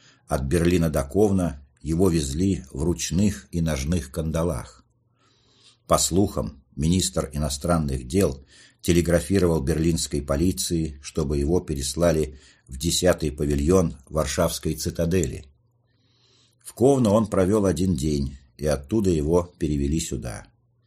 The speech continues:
Его обвиняют в принадлежности к группе анархистов. Кроме него,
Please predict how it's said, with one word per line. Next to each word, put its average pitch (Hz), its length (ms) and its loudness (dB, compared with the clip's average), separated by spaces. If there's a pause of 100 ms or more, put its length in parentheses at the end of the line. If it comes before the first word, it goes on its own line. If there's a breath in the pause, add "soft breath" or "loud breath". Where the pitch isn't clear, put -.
(440 soft breath)
Его 87 280 4
обвиняют 82 600 2
в - 80 -14
принадлежности 80 960 -2
к 73 80 -8
группе 78 520 -2
анархистов. 78 840 -4 (920 soft breath)
Кроме 85 320 4
него, 80 400 2